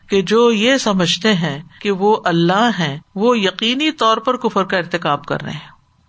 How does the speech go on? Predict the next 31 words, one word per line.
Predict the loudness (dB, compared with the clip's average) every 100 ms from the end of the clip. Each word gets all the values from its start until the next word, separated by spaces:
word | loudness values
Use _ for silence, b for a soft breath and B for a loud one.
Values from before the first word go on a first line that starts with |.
| _
اور | -8 -4 -2
قسم | 0 0 -2
کھا | -2 -2
کے | -2
تاکیدی | -2 -2 -2 0 2 2 2
خبر | 0 0 -2
دی | 0 0
اللہ | 0 -2
تعالیٰ | -2 -4 -4
نے | -8 -12 _ _ _ _
کہ | 0 2
انہوں | 4 4
نے | 2
بالکل | 2 0 0 2
جھوٹ | 4 2
بولا | 2 2 2 2
ہے، | 0 0
ملمہ | 2 2 2 2
سازی | 0 -2 -2 -4
کی | -6 -6 -4
ہے، | -4 -6 -16 b b b _ -2
اور | 0 2
یہ | 0
بات | 2 2 0
غلط | -2 0 0 -2
ہے | -4 -4 -6 B B B _ -4
کہ | 0 0 -2 -12 _ _
عیسیٰ | -2 0 0
علیہ | 2
السلام | 0 0 0 0 -2
کو | -2 -2 -2 -6